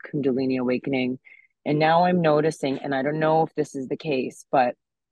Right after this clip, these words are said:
my eight-year-old, I feel like, is it possible that children can go through this? 'Cause I feel like a lot of the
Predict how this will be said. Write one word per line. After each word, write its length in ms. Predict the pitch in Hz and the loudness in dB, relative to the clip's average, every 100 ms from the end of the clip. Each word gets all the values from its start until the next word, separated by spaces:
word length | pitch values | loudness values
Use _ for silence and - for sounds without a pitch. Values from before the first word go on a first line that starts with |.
| _ _ - _ _ | _ _ -20 _ _
my 180 | 151 147 | 0 2
eight-year-old, 840 | - - - 165 147 143 139 - - _ _ _ _ - | 0 -2 -2 0 2 2 0 -4 -10 _ _ _ _ -2
I 100 | 165 | -2
feel 580 | - - 185 170 170 | -4 -4 0 2 2
like, 480 | 160 151 143 143 - - _ - | 0 0 2 0 -8 -20 _ -16
is 160 | 165 180 | -10 -6
it 160 | 208 | -6
possible 720 | - 156 139 - 147 151 147 147 | -2 0 0 -2 -6 -4 -2 -4
that 180 | 135 | -6
children 440 | - 156 131 139 147 | -8 -6 -4 -6 -8
can 180 | 156 143 | -8 -6
go 180 | 123 | -4
through 200 | 127 - 156 | -4 -6 -2
this? 220 | 160 170 | -2 -2
'Cause 160 | 160 | -2
I 140 | 131 135 | -2 -2
feel 480 | - - 180 196 190 | -4 0 4 4 4
like 360 | 156 139 139 - | 4 2 2 0
a 80 | 151 | 0
lot 320 | 143 143 143 | 2 4 4
of 120 | 151 | 2
the 100 | 160 | -2